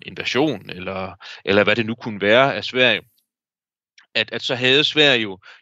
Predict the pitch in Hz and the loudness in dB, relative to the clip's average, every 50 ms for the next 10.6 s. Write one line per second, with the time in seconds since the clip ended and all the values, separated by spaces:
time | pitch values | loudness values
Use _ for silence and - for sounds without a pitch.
0 | _ - 113 113 107 - 120 117 120 - _ _ _ _ _ _ _ _ - 131 | _ -10 -10 -10 -6 -6 -6 -6 -6 -10 _ _ _ _ _ _ _ _ -2 -2
1 | 127 123 - - _ _ _ _ _ - 127 117 123 151 139 147 143 - - 127 | -2 -2 -4 -14 _ _ _ _ _ -2 -2 0 2 2 2 2 2 -2 -4 -2
2 | 113 104 104 - 101 107 117 - - 120 113 - - 117 101 90 90 92 101 98 | -2 -2 -4 -6 -10 -10 -8 -8 -6 -8 -8 -6 -4 -4 -4 -4 -4 -6 -4 -4
3 | 92 - _ _ _ _ _ - - _ _ - - 110 107 104 104 104 104 104 | -4 -6 _ _ _ _ _ -20 -20 _ _ -6 -2 0 0 0 0 -2 -2 -2
4 | 101 95 82 71 69 64 60 52 55 62 57 58 - 85 107 110 104 _ _ _ | -2 0 -2 -4 -4 -8 -14 -18 -18 -20 -20 -20 -20 -20 -20 -20 _ _ _ _
5 | _ _ - - 107 104 - 117 107 - - - _ _ _ _ _ _ - - | _ _ -8 -6 -6 -4 -2 -4 -4 -6 -8 -20 _ _ _ _ _ _ -20 -20
6 | - _ _ - 151 175 - 143 135 147 151 - 165 156 147 135 135 143 147 139 | -20 _ _ 0 2 2 4 2 2 0 0 2 4 4 4 4 4 4 2 2
7 | 127 110 117 110 110 117 120 117 117 139 156 160 165 - _ - - 120 113 110 | 0 -2 -4 -4 -4 -6 -8 -4 0 2 2 2 2 0 _ -10 -8 -6 -4 -4
8 | 107 107 110 110 113 107 - 139 123 120 131 143 147 135 104 67 - - - - | -4 -4 -4 -10 -10 -6 -4 -4 -2 0 0 -2 -2 -2 -4 -8 -10 -12 -12 -8
9 | - - 135 135 139 123 - - - _ _ _ - - 117 120 110 117 - - | -2 2 2 2 2 -2 -6 -20 -20 _ _ _ -10 -2 -2 -2 -2 -2 -6 -4
10 | 143 135 139 143 156 170 156 - - 127 113 104 | -2 -2 0 2 2 2 2 0 -4 -8 -10 -10